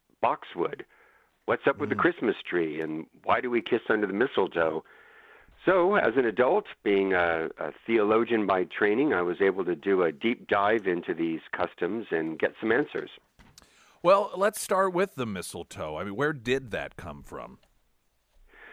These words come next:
Speaker 1: It's, uh, it's got a long history, but the short answer is the Druids. They were big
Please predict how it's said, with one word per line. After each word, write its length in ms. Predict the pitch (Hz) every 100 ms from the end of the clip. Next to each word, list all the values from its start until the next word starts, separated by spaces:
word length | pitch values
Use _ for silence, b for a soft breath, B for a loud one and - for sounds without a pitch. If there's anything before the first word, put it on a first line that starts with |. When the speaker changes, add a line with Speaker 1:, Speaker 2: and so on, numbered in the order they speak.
| B B B B B -
Speaker 1:
It's, 280 | 127 120 - - -
uh, 440 | 123 113 107 95 95 131 160
it's 320 | 151 143 -
got 160 | 131
a 60 | 110
long 480 | 98 113 131 131 117
history, 420 | 123 - 95 87
but 280 | 78 90 -
the 220 | 90 87 - -
short 300 | 131 139 -
answer 480 | 95 95 - 90
is 400 | - 95 92 90 82 80
the 80 | 92
Druids. 640 | - 90 143 135 82 85 - - b b b _ 87
They 220 | 101 107
were 220 | 98 95
big 320 | 80 120 123